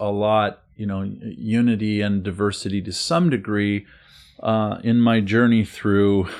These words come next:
<laughs> um, Protestantism and denominationalism, of course, there's a lot of <laughs> diversity and slash disunity there.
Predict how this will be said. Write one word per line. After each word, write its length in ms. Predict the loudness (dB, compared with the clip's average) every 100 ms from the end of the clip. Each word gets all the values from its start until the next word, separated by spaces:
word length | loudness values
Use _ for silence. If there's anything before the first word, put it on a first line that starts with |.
| -10
<laughs> 240 | -8 -10 -8
um, 240 | -8 -8
Protestantism 920 | -4 0 0 -2 -8 -6 -6 -4 -4 -2
and 120 | -2
denominationalism, 1200 | -4 -4 -4 -4 -4 -6 -6 -4 -4 -4 -4 -6 -8 -20 _ _ _
of 220 | -8 -8
course, 420 | -2 4 4 4
there's 220 | -2 -2 -2
a 60 |
lot 280 | -2 2 2
of 220 | 2 -2 -6
<laughs> 760 | -6 -6 -16 _ -20 -20 -20 _
diversity 640 | -2 2 0 2 0 2
and 320 | 0 0 -2 -6
slash 400 | -6 -6 -6 -4
disunity 680 | -2 -2 -2 -2 -2 -4 -4
there. 480 | 0 2 2 0